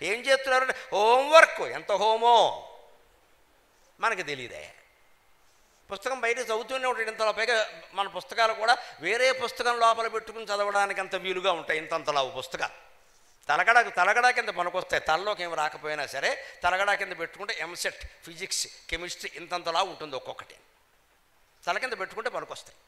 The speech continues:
అదేదో పెట్టుకుంటాడు ఇక్కడ. లా-, లా-, లా-, లోపలేమో అమ్మాయి ఫోటోలు పెట్టుకొని చూస్తూ ఉంటాడు ఇక్కడ.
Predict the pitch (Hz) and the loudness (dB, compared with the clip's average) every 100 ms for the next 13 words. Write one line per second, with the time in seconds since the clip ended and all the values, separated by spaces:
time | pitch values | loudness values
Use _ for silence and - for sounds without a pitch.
0 | _ _ - - _ - 233 254 269 302 | _ _ -20 -20 _ -2 0 2 0 0
1 | 262 277 311 247 147 135 131 208 247 254 | 0 -2 -2 -2 -2 -2 -2 0 2 2
2 | 240 254 254 247 247 247 262 269 277 269 | 4 2 2 2 2 2 2 2 0 0
3 | 277 247 262 233 233 247 208 233 202 180 | 0 2 0 0 -2 -2 -2 -8 -12 -14
4 | 180 160 - - - | -14 -16 -18 -20 -20